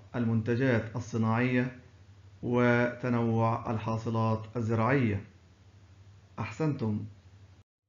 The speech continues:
عزيزي الطالب، تطرقنا لمفهوم التجارة، وهي كانت عبارة عن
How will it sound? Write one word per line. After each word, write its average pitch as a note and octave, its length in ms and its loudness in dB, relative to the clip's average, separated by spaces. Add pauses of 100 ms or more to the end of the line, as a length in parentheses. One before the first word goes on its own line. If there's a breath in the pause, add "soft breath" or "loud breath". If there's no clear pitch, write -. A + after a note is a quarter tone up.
(2000)
عزيزي C3+ 420 -2
الطالب، A#2+ 420 -4 (1400)
تطرقنا E3 800 -2 (880)
لمفهوم C#3+ 840 0 (240)
التجارة، C3+ 680 0 (1300 loud breath)
وهي D3 340 2
كانت D#3 420 0
عبارة C3 380 2
عن C3+ 400 0